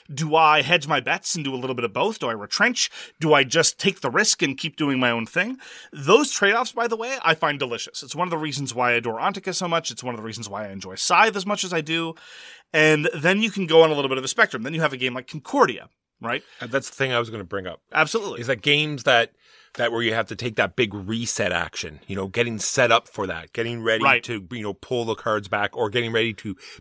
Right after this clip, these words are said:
Speaker 2: build all of the buildings and making sure your guys are spread out and you have all the resources you need when you have that one big action that you get to do.
Speaker 1: Absolutely. It's a, it, it's one of the hallmarks of your efficiency Euros.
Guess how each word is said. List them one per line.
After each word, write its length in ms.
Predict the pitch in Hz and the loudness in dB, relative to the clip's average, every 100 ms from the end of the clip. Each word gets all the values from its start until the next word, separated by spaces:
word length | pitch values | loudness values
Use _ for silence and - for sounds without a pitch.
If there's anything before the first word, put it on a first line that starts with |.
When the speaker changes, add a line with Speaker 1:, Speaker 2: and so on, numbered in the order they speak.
| - 101 | -12 4
Speaker 2:
build 560 | 131 127 123 120 107 - _ - | 8 8 6 4 0 -10 _ 0
all 180 | 113 120 | 4 4
of 100 | 101 | 2
the 100 | 101 | 2
buildings 440 | 117 113 110 101 | 4 4 2 -2
and 80 | 95 | -4
making 220 | 104 98 | -4 -6
sure 180 | 87 110 | -8 -6
your 80 | 92 | -2
guys 220 | 101 95 | -2 -4
are 40 | |
spread 360 | 85 - 123 110 | -6 0 4 6
out 180 | 104 107 | 6 2
and 100 | 98 | 0
you 60 | |
have 120 | 104 107 | -2 2
all 160 | 104 | 4
the 80 | 101 | 4
resources 380 | 95 101 - 98 | 2 -2 -4 -8
you 80 | 98 | -6
need 260 | 101 101 - - - | -6 -8 -12 -20 -14
when 80 | 101 | -8
you 60 | 98 | 0
have 180 | 110 | 0
that 180 | 104 101 | 0 -2
one 480 | 98 110 110 107 95 - | -2 -2 -2 -6 -10 -6
big 320 | 113 110 98 - | -2 -2 -4 -8
action 420 | 98 101 - 110 | -2 -2 -2 -10
that 120 | 98 92 | -10 -10
you 60 | |
get 120 | 95 - | -12 -12
to 80 | |
do. 240 | 90 80 - _ - | -14 -14 -16 _ -2
Speaker 1:
Absolutely. 640 | 135 147 - 147 143 113 | 2 2 -2 -6 -8 -10
It's 140 | 110 123 | -10 -10
a, 180 | 143 151 | -10 -10
it, 100 | 139 | -12
it's 160 | 156 127 | -12 -2
one 200 | 156 202 | 2 2
of 40 | |
the 60 | 226 | 0
hallmarks 520 | 180 175 160 147 - | -2 -2 0 -2 -2
of 240 | 147 135 | -2 -2
your 120 | 127 | -2
efficiency 460 | 131 143 135 123 113 | -4 -6 -8 -8 -8
Euros. 440 | 107 110 175 - | -8 -8 -8 -8